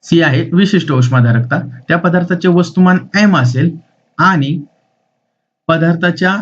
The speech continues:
तापमानामध्ये ब-, झालेला बदल तो डेल्टा,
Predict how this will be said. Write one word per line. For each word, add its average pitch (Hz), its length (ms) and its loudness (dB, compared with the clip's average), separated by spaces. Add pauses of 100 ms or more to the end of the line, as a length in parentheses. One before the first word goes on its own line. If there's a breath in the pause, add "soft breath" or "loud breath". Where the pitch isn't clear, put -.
(880)
तापमानामध्ये 175 1080 2
ब-, 156 200 -2
झालेला 156 380 2
बदल 156 380 0 (1000)
तो 214 260 0
डेल्टा, 165 480 0